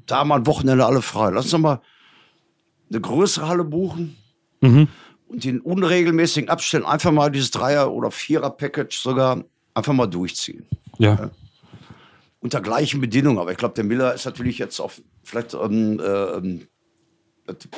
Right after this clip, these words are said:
Speaker 1: klar, mittlerweile erfolgreicher, größer geworden auf
Speaker 2: Ja.
Speaker 1: jeden Fall. Der wird wahrscheinlich auf seiner üppigen Bühnenshow nicht verzichten wollen. Halt,
Speaker 2: Mhm.
Speaker 1: ne? Und, äh, zweitausendeins, da waren wir noch so relativ auf einem Level, haben wir uns
Speaker 2: Ja.
Speaker 1: dann auch mit dem Headliner-Position abgewechselt.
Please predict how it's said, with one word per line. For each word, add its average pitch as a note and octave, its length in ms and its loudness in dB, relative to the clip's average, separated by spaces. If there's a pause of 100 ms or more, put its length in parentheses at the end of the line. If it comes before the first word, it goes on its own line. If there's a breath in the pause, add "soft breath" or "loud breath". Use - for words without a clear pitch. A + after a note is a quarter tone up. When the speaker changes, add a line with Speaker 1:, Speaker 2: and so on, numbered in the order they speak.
(240)
Speaker 1:
klar, A2+ 220 -6
mittlerweile A#2 640 -8
erfolgreicher, A#2+ 640 -6
größer A2+ 380 -4
geworden C#3+ 320 -4
auf B2+ 80 0
Speaker 2:
Ja. A#2 100 6
Speaker 1:
jeden C#3 120 -4
Fall. D#3 280 -2 (840 soft breath)
Der - 120 -10
wird - 180 -4
wahrscheinlich B2+ 360 -2
auf - 80 -6
seiner B2 520 0 (280)
üppigen C3 320 0
Bühnenshow B2 440 0
nicht B2+ 140 -6
verzichten - 520 -10
wollen. D2+ 320 -8
Halt, A2 160 0
Speaker 2:
Mhm. D2+ 80 0
Speaker 1:
ne? B2 120 0 (500 loud breath)
Und, A2+ 200 -2
äh, - 120 -4
zweitausendeins, B2 880 2
da C3 140 2
waren C3 120 4
wir C3+ 100 4
noch A2 180 2
so A#2+ 180 2
relativ B2+ 480 -4
auf A#2 120 -8
einem A#2 240 -4
Level, A2+ 320 -4
haben G2+ 120 -10
wir G#2+ 80 -4
uns G#2+ 100 -8
Speaker 2:
Ja. A#2 140 0
Speaker 1:
dann A#2 100 0
auch G#2 140 -6
mit G#2+ 140 -2
dem F#2+ 60 -2
Headliner-Position A#2+ 1160 -2
abgewechselt. - 760 -6